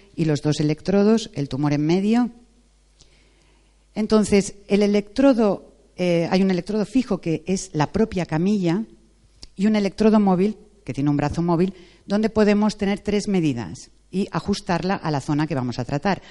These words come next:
Por ejemplo, en la zona del cráneo utilizamos el electrodo pequeño porque no puede quedar ninguna parte del electrodo que no esté en contacto con la superficie del paciente. El grande, por ejemplo, lo utilizamos en abdomen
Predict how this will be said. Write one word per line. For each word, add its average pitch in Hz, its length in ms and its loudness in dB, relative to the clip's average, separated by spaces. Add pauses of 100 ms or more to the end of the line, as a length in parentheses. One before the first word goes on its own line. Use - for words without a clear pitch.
(220)
Por 147 120 -4
ejemplo, 147 380 0
en 123 80 -4
la 120 100 -6
zona 135 220 -6
del 139 140 -4
cráneo 202 440 0 (280)
utilizamos 180 800 0
el 147 140 -4
electrodo 131 480 -6
pequeño 185 500 -2 (380)
porque 202 420 2
no 196 180 -2
puede 233 220 2
quedar 208 380 -4
ninguna 208 400 -2
parte 202 260 -2
del 190 160 0
electrodo 185 400 -2
que 190 100 -4
no 175 140 -2
esté 208 400 -6
en 170 160 -4
contacto 151 540 -4
con 196 100 -2
la 156 60 0
superficie 135 500 -8
del 131 100 -6
paciente. 107 560 -10 (520)
El 147 120 -4
grande, 160 360 4
por 190 100 0
ejemplo, 220 300 2
lo 226 80 4
utilizamos 151 600 -2
en 175 100 -2
abdomen 110 500 -6